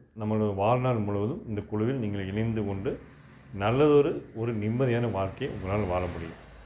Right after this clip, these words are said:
இதுல வேற என்ன ஸ்பெஷல் அப்படின்னா, இதுல நீங்க வாஸ்து சம்பந்தப்பட்ட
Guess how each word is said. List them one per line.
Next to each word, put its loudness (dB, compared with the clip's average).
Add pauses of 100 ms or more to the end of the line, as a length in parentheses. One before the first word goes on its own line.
(120)
இதுல 0
வேற 6
என்ன 2
ஸ்பெஷல் -2
அப்படின்னா, -6 (1300)
இதுல 4 (840)
நீங்க 0
வாஸ்து 2
சம்பந்தப்பட்ட 0